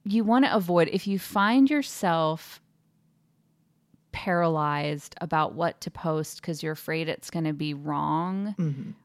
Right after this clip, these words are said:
Speaker 1: or you won't hit a certain number of likes, I think that's when you're at a place where you need to just, like, maybe take a little break and step back.
Speaker 2: Yeah.
Speaker 1: Um,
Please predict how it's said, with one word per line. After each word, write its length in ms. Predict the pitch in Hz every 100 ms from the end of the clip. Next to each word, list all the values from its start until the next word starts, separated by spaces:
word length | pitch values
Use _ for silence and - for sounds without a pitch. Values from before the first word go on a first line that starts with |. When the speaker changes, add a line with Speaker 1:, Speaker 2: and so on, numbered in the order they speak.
| -
Speaker 1:
or 80 | 180
you 160 | 165 156
won't 280 | 160 156
hit 300 | - - 180
a 100 | 170
certain 340 | 165 - 170 165
number 260 | 170 156
of 200 | 151 135 160
likes, 340 | 151 156 -
I 40 | 170
think 260 | 180 165
that's 440 | 185 175 190 - -
when 160 | 175
you're 120 | 165 -
at 180 | 160
a 60 | 151
place 420 | - 160 151 -
where 60 | 156
you 160 | 147 147
need 240 | 147 139
to 140 | 147
just, 480 | 156 - 147 - -
like, 160 | 170 143 _
maybe 280 | 165 151 135
take 260 | - 143 -
a 40 |
little 220 | 143 147
break 400 | 143 135 135 131
and 180 | - 147
step 360 | - - 147 -
back. 360 | 135 143 147 202
Speaker 2:
Yeah. 200 | 156 143 - - - - -
Speaker 1:
Um, 360 | 151 151 143